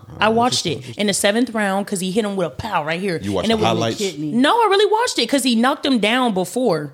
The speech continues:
Speaker 2: in,
Speaker 1: In
Speaker 2: like,
Speaker 1: what
Speaker 2: the
Speaker 1: round?
Speaker 2: second or third round or something like
Speaker 1: Oh,
Speaker 2: that.
Speaker 1: okay.
Speaker 2: And then he hit him with a, uh, I think it was, like, a kidney or something, something in that
Speaker 3: Yeah.
Speaker 2: area 'cause it was a
Speaker 3: Okay.
Speaker 2: delayed fall down.
Speaker 3: Right.
Speaker 1: Liver.
Speaker 2: Yep. Okay, whatever.
Speaker 3: Well, I'll be honest
Speaker 2: No,
Speaker 3: with
Speaker 2: we
Speaker 3: you.
Speaker 2: watched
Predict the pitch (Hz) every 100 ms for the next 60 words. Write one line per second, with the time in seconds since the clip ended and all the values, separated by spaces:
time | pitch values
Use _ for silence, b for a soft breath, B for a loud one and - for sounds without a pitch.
0 | B B 196 202 202 - 190 233 220 196
1 | 185 220 208 170 160 156 - - 165 160
2 | 151 160 - 165 B B - 190 180 202
3 | 208 208 226 220 208 190 190 175 - 180
4 | 175 175 208 370 381 320 160 - 240 208
5 | 151 147 208 - 285 349 233 170 160 175
6 | 170 170 180 185 175 175 165 220 214 165
7 | 214 214 175 156 139 143 160 156 113 85
8 | 80 - 165 247 - - - 320 359 359
9 | 370 349 156 151 143 151 165 156 160 185
10 | 170 165 180